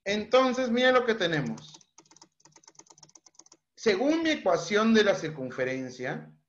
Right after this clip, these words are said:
y vamos a ver la primera o-, la primera cara para que ustedes se den cuenta. Miren, esta es mi ecuación de la circunferencia.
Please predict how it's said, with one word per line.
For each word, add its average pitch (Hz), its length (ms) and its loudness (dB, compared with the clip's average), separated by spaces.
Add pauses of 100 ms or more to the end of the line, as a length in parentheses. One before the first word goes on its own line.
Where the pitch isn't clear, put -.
(280)
y 143 60 -10
vamos 185 380 -2
a 175 40 2
ver - 440 -2
la 143 160 0
primera 151 380 0
o-, 147 280 -2
la 135 100 -6
primera 151 380 -2
cara 147 300 0
para 131 180 -6
que 113 60 -12
ustedes 135 280 -10
se - 80 -12
den 127 140 -10
cuenta. 139 320 -6
Miren, 175 560 -2 (380)
esta 294 320 4
es 262 60 0
mi 247 80 -2
ecuación 208 320 -2
de 208 40 -2
la 190 80 -2
circunferencia. 143 800 -6